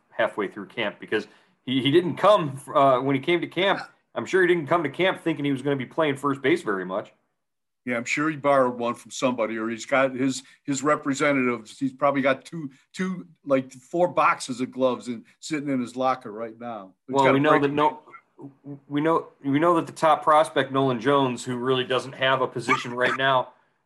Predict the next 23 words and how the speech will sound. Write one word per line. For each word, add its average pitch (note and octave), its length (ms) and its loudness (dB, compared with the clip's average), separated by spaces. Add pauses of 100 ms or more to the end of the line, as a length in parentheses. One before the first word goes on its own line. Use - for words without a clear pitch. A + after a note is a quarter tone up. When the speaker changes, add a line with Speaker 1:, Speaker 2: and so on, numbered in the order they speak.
(120)
Speaker 1:
uh, B2 320 6
he, C3+ 360 -8
he C3+ 120 -12
came C3+ 200 -2
to B2 60 -10
camp C3 300 -6
with G#2 100 -10
five C#3 380 2
different A2+ 280 -6
gloves. A2+ 360 0
So, A2 400 -2 (520)
you C3 100 -12
know, B2 120 -2
who C3+ 100 -2
knows? A#2 300 0
Maybe B2 240 -4
they, B2 220 -2
maybe C#3 240 -6
they, B2+ 240 -4 (200)
uh, A2+ 340 0 (420)
the A2+ 80 -18
players A#2+ 360 -2
all, A#2 400 2